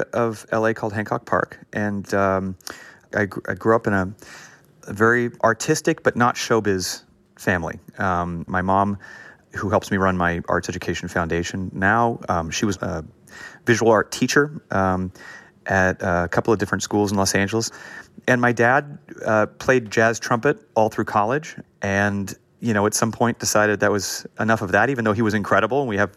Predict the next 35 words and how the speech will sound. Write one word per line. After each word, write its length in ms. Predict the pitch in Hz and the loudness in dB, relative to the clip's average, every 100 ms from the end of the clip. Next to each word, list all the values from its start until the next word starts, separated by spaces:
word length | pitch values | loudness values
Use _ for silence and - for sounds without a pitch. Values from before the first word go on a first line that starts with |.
| _ | _
old 220 | 110 110 | 0 2
recordings 460 | 104 104 110 104 107 | 2 4 4 4 2
of 100 | 104 | -4
him 140 | 101 | -4
playing, 340 | 95 98 104 113 | -4 0 0 0
and 200 | 95 95 - - - - _ - 95 | -4 -6 -10 -20 -20 -20 _ -18 -8
he 140 | 104 | -4
was 180 | 98 87 | -4 -6
just 280 | - 98 - - | -10 -10 -12 -8
awesome. 560 | - 90 - 131 147 - | 0 2 2 -2 -6 -2
Uh, 400 | 101 98 95 95 | 2 4 4 2
he 160 | - 110 | 0 -4
went 200 | 104 107 | -2 -2
into 420 | 110 117 120 127 - - | -2 -2 -2 -4 -12 0
business. 360 | 151 180 95 | 0 0 -4
He's 180 | - 101 | -4 -4
a, 220 | 101 95 101 - | -2 -2 -4 -10
you 120 | 135 | -8
know, 120 | 104 | -6
an 80 | 98 | -6
executive 440 | 101 98 104 107 104 | -4 -4 -2 -2 -2
recruiter, 400 | 104 127 104 78 | 0 2 2 0
they 80 | |
call 220 | 82 95 87 | -2 -2 0
a 40 | |
headhunter. 380 | 98 104 85 80 | 0 -2 -2 -2
And 120 | 80 | -4
so, 260 | - 92 87 - - - - | 0 0 0 -6 -18 -20 -6
um, 480 | 107 107 104 107 104 - _ - | 0 2 4 2 -2 -8 _ -16
you 160 | - 123 | -2 2
know, 140 | 113 | 2
they, 340 | 104 127 131 113 | 4 4 2 0
they 180 | 110 123 | 2 4
both 400 | 131 139 - - | 6 4 2 -6
have 460 | - 139 139 110 | 0 2 2 -2